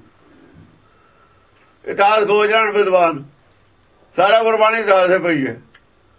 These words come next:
ਪਰ ਅਕਲ ਕਿੱਥੋਂ ਲੈ ਕੇ ਆਉਣ ਖੋਜਣ ਵਾਲੀ? ਅਕਲ ਕਿੱਥੋਂ ਲੈ ਕੇ ਆਉਣ?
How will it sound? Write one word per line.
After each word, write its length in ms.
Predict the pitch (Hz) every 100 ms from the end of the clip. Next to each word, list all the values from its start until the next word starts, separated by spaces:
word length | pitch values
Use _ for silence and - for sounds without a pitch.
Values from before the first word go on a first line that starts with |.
| _ _ _ _ _ _ _ _ _ _ -
ਪਰ 220 | - -
ਅਕਲ 180 | 233 -
ਕਿੱਥੋਂ 260 | 247 247
ਲੈ 140 | 240 233
ਕੇ 80 |
ਆਉਣ 200 | 240 240
ਖੋਜਣ 280 | 214 220 202
ਵਾਲੀ? 280 | 196 190 - - - 90 80 78 _ _ _ _ -
ਅਕਲ 200 | 202 240
ਕਿੱਥੋਂ 280 | 214 160 180
ਲੈ 100 | 143
ਕੇ 160 | 113 92
ਆਉਣ? 360 | 90 123 127